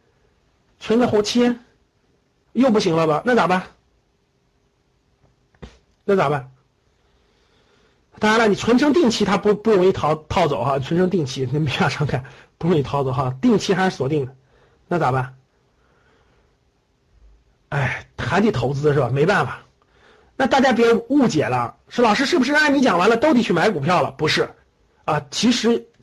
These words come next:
有很多，我已经讲过了，投资，投资有很多不同的人，针对不同的人有不同的分配，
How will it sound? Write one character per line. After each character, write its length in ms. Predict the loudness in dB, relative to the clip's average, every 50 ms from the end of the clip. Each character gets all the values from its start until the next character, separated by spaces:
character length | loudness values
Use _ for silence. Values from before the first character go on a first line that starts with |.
| _ _ 0
有 160 | 2 2 2
很 260 | 2 2 0 0 0
多， 320 | 2 2 2 2 0 -2 -4 -2
我 120 | 0 2
已 60 | 2
经 100 | 4 4
讲 200 | 4 2 2 2
过 100 | 2 2
了， 160 | 2 0 -2 -2
投 220 | -2 0 0 0
资， 300 | 2 2 2 2 2 2 -2 -8 -18 -18 -20 -20 -20 -20 -20 _ _ _ _ _
投 300 | -2 0 2 4 4 2
资 220 | 2 2 2 2
有 100 | 2 2
很 220 | 2 0 0 2 2
多 100 | 2 0 0 -4 -10 _ -2
不 100 | -2 0
同 280 | 0 2 2 2 4
的 100 | 4 4
人， 380 | 4 4 2 2 2 0 -2 -6 _
针 180 | 0 2 2 4
对 100 | 4 4
不 120 | 2 2
同 120 | 2 2 2
的 120 | 2 4
人 140 | 4 4 4
有 120 | 4 2
不 220 | 0 -2 -4 -6 -4
同 240 | -4 -2 -2 0 0
的 80 | 0
分 240 | 0 2 2 2 2
配， 260 | 2 0 -2 -4 -6